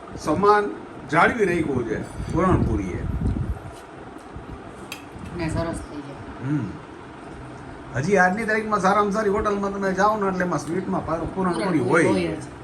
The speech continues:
Speaker 1: એમ. આ
Speaker 2: હા.
Speaker 1: ઓથેન્ટિક વસ્તુ છે. અને આ છે ને સદીઓથી આવી છે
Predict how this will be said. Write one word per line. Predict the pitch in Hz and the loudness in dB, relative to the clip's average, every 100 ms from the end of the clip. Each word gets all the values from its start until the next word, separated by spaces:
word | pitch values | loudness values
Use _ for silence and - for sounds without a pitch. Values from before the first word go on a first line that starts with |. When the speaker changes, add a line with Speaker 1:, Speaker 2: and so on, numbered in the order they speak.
| - - | -14 -8
Speaker 1:
એમ. | 107 92 - - | -8 -8 -12 -4
આ | 135 | 0
Speaker 2:
હા. | 147 | 2
Speaker 1:
ઓથેન્ટિક | 139 160 214 214 185 | 2 2 2 2 2
વસ્તુ | 160 160 - 113 | 2 0 0 -4
છે. | 92 80 - - - - - - - - - - - - - - | -4 -6 -10 -14 -16 -16 -16 -16 -16 -16 -14 -14 -14 -14 -14 -8
અને | 143 151 - | -2 0 0
આ | 147 180 | 2 4
છે | 185 202 | 4 2
ને | 233 175 139 - - - - | 0 0 -2 -6 -14 -16 -10
સદીઓથી | 131 147 202 202 190 185 202 - - - - - - - - - - - - - - - | -6 -4 2 2 2 -2 -4 -8 -14 -16 -16 -12 -8 -8 -10 -14 -16 -16 -16 -16 -14 -6
આવી | 147 190 226 190 | 2 2 2 0
છે | 143 123 123 - - | 2 0 -2 -6 -14